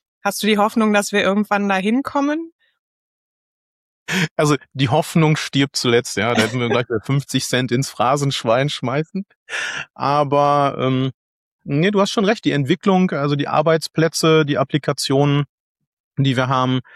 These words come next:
Speaker 2: ähm, gerade, ich sag mal, neu gegründete Unternehmen oder, ähm, frischere Unternehmen, Unternehmensgründungen,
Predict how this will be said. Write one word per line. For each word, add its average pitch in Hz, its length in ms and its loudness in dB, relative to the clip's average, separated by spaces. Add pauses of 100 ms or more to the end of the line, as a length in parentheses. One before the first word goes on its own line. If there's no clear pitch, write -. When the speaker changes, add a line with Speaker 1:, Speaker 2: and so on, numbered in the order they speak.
(320)
Speaker 2:
ähm, 113 240 -2
gerade, 127 460 2
ich 131 100 -6
sag 131 100 0
mal, 127 120 0
neu 117 280 2
gegründete 127 540 2
Unternehmen 131 720 0
oder, 98 280 -2
ähm, 101 480 -8
frischere 143 500 0
Unternehmen, 123 880 0
Unternehmensgründungen, 113 920 0